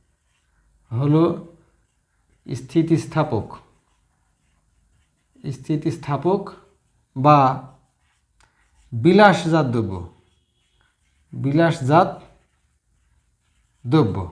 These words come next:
ওকে? এই মন্তব্যটুকু আপনাকে শেষে করতে হবে, ওকে? তাহলে আপনার প্রশ্নের অ্যান্সার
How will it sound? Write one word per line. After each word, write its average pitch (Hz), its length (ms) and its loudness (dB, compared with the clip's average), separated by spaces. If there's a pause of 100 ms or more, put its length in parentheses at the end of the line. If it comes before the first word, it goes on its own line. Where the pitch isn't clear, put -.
(160)
ওকে? 208 200 -2 (760)
এই 185 60 4
মন্তব্যটুকু 180 640 2
আপনাকে 175 280 -2
শেষে 170 200 -4
করতে 175 300 0
হবে, 104 240 -2 (220)
ওকে? 190 180 4 (640)
তাহলে 156 220 2
আপনার 170 220 0
প্রশ্নের 170 380 -4
অ্যান্সার 170 320 -2